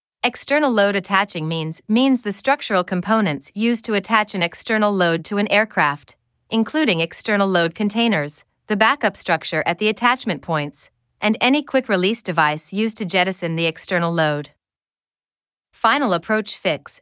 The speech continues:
F A F, defines the beginning of the final approach segment and the point where final segment descent may begin. Final takeoff speed means the speed of the airplane that exists at the end of the takeoff path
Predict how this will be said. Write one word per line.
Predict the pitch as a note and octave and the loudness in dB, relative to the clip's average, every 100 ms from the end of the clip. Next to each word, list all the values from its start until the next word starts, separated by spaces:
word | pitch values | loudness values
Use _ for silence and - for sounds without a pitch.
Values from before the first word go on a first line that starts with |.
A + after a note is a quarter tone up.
| - | -2
F | G3+ G3+ | -2 2
A | G3 | 2
F, | A3 D3+ D3+ _ _ - | 4 2 -2 _ _ -8
defines | A#3 G#3 C4+ D4 B3+ | -6 0 0 2 0
the | G#3+ | 0
beginning | A3 G#3 D4 A#3+ | -2 0 2 2
of | F#3+ | 0
the | E3+ | -2
final | - G#3 G#3+ A3 | 0 0 2 0
approach | A3 A3 A3 | -2 -2 -2
segment | - - E3+ D#3 D3+ D3+ - | -4 -2 -2 -2 -6 -6 -2
and | G3 | -2
the | |
point | G3+ - A#3+ D#3+ | 0 2 0 0
where | - F#3 | -2 -2
final | - A3 A#3+ C4 | 2 2 2 0
segment | B3+ B3 G3+ D#3 | 0 0 0 -4
descent | E3 - D#3+ D#3+ - | -6 -4 -4 -4 -4
may | F#3+ F#3 | -2 0
begin. | G#3+ G3 E3 D3+ D#3 _ _ _ _ _ _ _ _ _ _ _ _ | 0 -2 -2 -4 -10 _ _ _ _ _ _ _ _ _ _ _ _
Final | - B3+ D4 A#3 | 0 2 2 0
takeoff | A3 A3 F#3+ D#3 - | 0 0 2 0 0
speed | - A3+ E3 D3+ | -6 -2 -2 -4
means | - A3 G#3+ | 0 2 0
the | G#3 | -2
speed | G#3+ - D4+ D4+ | -6 -2 0 0
of | G#3+ | 0
the | A3 | 0
airplane | G3+ G#3+ - D#3 D3 D3+ | 2 0 0 -4 -4 -4
that | F3+ | -2
exists | F#3 F3 B3 E3+ - | -2 0 -2 -2 -6
at | F#3+ | -6
the | F3+ - | -6 -2
end | A3+ A#3+ | 0 0
of | A#3+ | 0
the | |
takeoff | B3 A#3 A3 E3+ D#3 | -2 -2 0 2 0
path | - G#3 D3+ D3+ | 0 0 0 -2